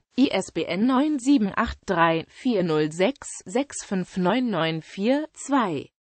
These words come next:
Fußnoten: Walpole, Die Burg von Otranto, achtzehnhundertzehn S. Achte.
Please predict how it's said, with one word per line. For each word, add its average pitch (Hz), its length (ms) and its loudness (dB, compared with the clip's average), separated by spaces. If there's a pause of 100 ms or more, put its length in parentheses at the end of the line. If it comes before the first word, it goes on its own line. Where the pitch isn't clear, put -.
(120)
Fußnoten: 170 840 -4 (160)
Walpole, 208 760 0 (240)
Die 208 100 2
Burg 208 380 2
von - 280 -6
Otranto, 170 760 -4 (160)
achtzehnhundertzehn 226 1000 2
S. 180 320 -6
Achte. 147 480 -4